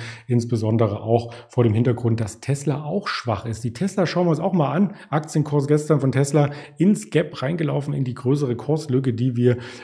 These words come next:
uns hier Mitte November aufgespannt, Mitte Oktober, Entschuldigung, aufgespannt hatten. Und auch da ein ähnliches Bild wie bei Nvidia. Wir könnten zur Trendlinie nach unten laufen und uns erst dort wieder fangen am achthunderter Bereich. Die neunhundert war übrigens schon mal das Hoch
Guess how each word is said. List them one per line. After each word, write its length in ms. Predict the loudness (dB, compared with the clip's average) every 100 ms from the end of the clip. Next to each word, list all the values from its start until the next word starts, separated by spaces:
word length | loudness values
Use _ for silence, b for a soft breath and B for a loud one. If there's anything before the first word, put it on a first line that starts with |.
| B
uns 300 | 2 2 2
hier 200 | 2 4
Mitte 240 | 4 2
November 520 | 0 0 -2 -2 -4
aufgespannt, 760 | -2 -2 -2 -6 -4 0 0 0
Mitte 200 | 0 0
Oktober, 380 | 2 4 4 2
Entschuldigung, 440 | 2 4 4 4
aufgespannt 720 | 2 -2 0 -4 -4 -4 -2
hatten. 300 | -2 2 2 0 B 0
Und 160 | 2 2
auch 240 | 0 0
da 200 | -2 -2
ein 180 | 0 2
ähnliches 400 | 4 4 4 4
Bild 160 | 4
wie 100 | 4
bei 180 | 2 2
Nvidia. 440 | 4 4 6 4 4
Wir 100 | 2
könnten 400 | 2 2 2 -4
zur 380 | 2 4 4 2 B B -10
Trendlinie 580 | 0 2 2 4 4 4
nach 120 | 2
unten 220 | 0 0
laufen 280 | 0 0 0
und 40 |
uns 160 | -2 -4
erst 260 | -10 -4 0
dort 220 | 2 4
wieder 180 | 4 4
fangen 360 | 2 2 2
am 240 | 0 -4 -4
achthunderter 520 | -8 -2 0 2 2
Bereich. 360 | 2 2 0
Die 100 | 2
neunhundert 560 | 4 6 6 6 6 4
war 160 | 2 2
übrigens 300 | 2 0 2
schon 180 | 2
mal 220 | 4 4 0 B B B
das 280 | 0 0 4
Hoch 260 | 4 4